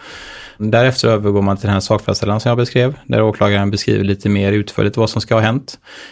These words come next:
utan att gå in på detaljer, för det ska parterna själva få berätta om.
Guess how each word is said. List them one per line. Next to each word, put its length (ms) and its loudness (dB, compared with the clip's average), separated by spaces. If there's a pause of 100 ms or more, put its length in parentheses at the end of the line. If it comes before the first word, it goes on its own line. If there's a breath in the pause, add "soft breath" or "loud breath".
(160 loud breath)
utan 320 4
att 80 0
gå 60 2
in 100 2
på 100 -2
detaljer, 560 0
för 60 -12
det 80 2
ska 120 -2
parterna 340 0
själva 240 0
få 120 0
berätta 300 0
om. 280 -2